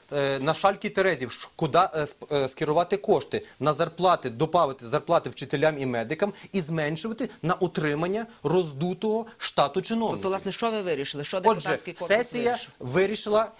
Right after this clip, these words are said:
Speaker 1: і проголосувала, щоб майже тринадцять мільйонів гривень з цих видатків, власне, з цього,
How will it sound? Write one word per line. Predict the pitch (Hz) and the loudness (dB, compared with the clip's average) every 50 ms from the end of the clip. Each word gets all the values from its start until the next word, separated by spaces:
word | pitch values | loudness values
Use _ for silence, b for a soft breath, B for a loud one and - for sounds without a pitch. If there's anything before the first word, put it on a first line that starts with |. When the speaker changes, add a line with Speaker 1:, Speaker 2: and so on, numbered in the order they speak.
| B B B | B B B
Speaker 1:
і | 196 196 | -4 -2
проголосувала, | - 190 180 156 180 170 170 156 - 175 165 170 139 98 92 95 B B B | 0 2 0 2 2 -2 -2 -4 -2 0 2 2 2 2 -2 -6 B B B
щоб | - - - - 170 143 - - b b b b b | -8 -6 -2 0 -2 -2 -2 -6 b b b b b
майже | 151 147 175 226 240 202 190 | 2 4 4 4 4 -2 -4
тринадцять | - 165 160 160 190 226 226 226 170 | -4 -4 -2 0 0 0 -2 -4 -6
мільйонів | 175 170 160 156 143 143 151 160 151 127 | -4 -2 -2 0 0 0 -2 -2 -4 -4
гривень | 131 117 117 107 95 113 131 - B B B | -2 -2 -2 -2 -2 -4 -8 -8 B B B
з | - | -14
цих | - - - 240 240 - | -10 -4 -4 -4 -4 -2
видатків, | 175 156 156 135 131 117 113 - - 147 139 131 127 | -2 -2 2 2 2 2 2 0 -4 -6 -6 -6 -2
власне, | 123 151 214 262 - 180 147 | 2 2 2 2 0 -6 -8
з | - - | -8 -6
цього, | - - 208 226 202 190 175 131 - | 0 2 2 2 4 2 0 -2 -2